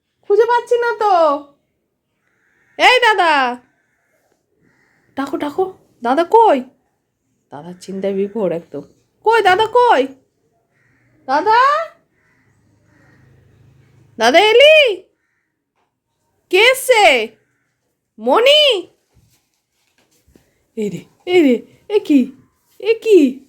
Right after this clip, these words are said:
এ মা বার্থডে ক্যাম। ও মা কি সুন্দর লাগছে। বাহ! বাহ, কি সুন্দর লাগছে তো।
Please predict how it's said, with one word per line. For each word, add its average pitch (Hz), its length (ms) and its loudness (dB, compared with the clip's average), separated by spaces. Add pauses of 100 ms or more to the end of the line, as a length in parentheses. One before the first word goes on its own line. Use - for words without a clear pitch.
(300)
এ 392 80 -6
মা 494 180 4
বার্থডে 494 340 4
ক্যাম। 494 320 4 (1700)
ও 427 100 -4
মা 508 240 2
কি 508 120 -8
সুন্দর 508 380 0
লাগছে। 440 440 -2 (960)
বাহ! 480 540 0 (1000)
বাহ, 403 240 -2 (100)
কি 480 140 -8
সুন্দর 539 360 2
লাগছে 508 440 0
তো। 571 100 0